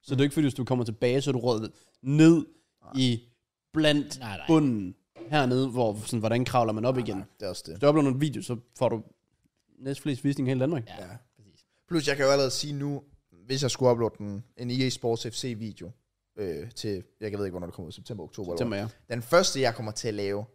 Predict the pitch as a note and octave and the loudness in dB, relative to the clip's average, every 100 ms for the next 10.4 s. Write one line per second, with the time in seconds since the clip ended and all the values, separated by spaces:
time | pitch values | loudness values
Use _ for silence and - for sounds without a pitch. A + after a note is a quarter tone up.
0 | _ _ _ - G#2+ G#2+ G#2+ A2+ G#2+ - | _ _ _ -14 -10 -6 -2 -2 -2 -6
1 | C#2 - - B2 G#2+ G#2 - A2 - G#2 | -20 -20 -12 -4 -2 -2 -4 -10 -10 -12
2 | F2 G2 _ _ _ _ _ _ _ _ | -14 -16 _ _ _ _ _ _ _ _
3 | - B2+ A#2 - C#3+ - F3+ F3+ D3+ D3 | -10 -8 -6 -6 -6 0 0 2 0 -2
4 | B2 A2+ A2+ A#2+ A#2+ A2 F#2 G#2+ - A#2 | -2 -6 -6 -4 -2 -2 -4 -6 -6 -2
5 | A#2 A2+ B2+ A#2 A#2+ A#2 A#2+ A2+ E2+ D#2+ | -2 0 -2 -2 -2 0 0 0 -4 -6
6 | - - _ _ _ _ _ _ _ _ | -8 -12 _ _ _ _ _ _ _ _
7 | _ _ B2 C3+ C3+ A#2+ A#2+ A2+ A2 G2+ | _ _ -2 -2 -2 -8 -8 -8 -6 -2
8 | D#3+ D3 C3 B2+ A2+ A2+ A#2+ B2 C3 A#2+ | 0 4 2 2 -2 -4 -2 0 2 0
9 | C3+ B2 - C3 B2+ A#2+ - D3+ - C3+ | -2 -6 -2 0 0 -2 -2 -2 0 -2
10 | A2 A#2 A#2 A2 | -2 -4 -8 -10